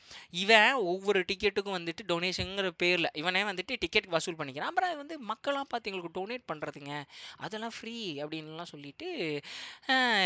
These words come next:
yes, again கம்பி கட்டுற கதையெல்லாம் சொல்றான் பாருங்க அப்படிங்கிற மாதிரி தான்.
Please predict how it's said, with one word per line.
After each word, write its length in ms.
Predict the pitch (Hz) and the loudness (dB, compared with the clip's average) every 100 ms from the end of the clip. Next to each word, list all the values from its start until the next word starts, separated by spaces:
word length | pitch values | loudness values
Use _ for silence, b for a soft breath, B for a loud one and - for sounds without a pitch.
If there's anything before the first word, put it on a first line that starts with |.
| 160 151 139 143 | 4 2 0 0
yes, 240 | - 165 - | 4 4 4
again 420 | 147 180 202 131 | 4 6 6 4
கம்பி 240 | - 151 156 | -6 -4 0
கட்டுற 260 | 156 151 | 2 2
கதையெல்லாம் 480 | 151 151 151 156 240 | 2 4 4 2 0
சொல்றான் 400 | 247 220 226 220 | -2 -4 -4 -2
பாருங்க 320 | 208 208 208 | 2 2 0
அப்படிங்கிற 240 | 185 170 175 | -4 -4 -4
மாதிரி 180 | 170 165 | -8 -6
தான். 200 | 180 | -8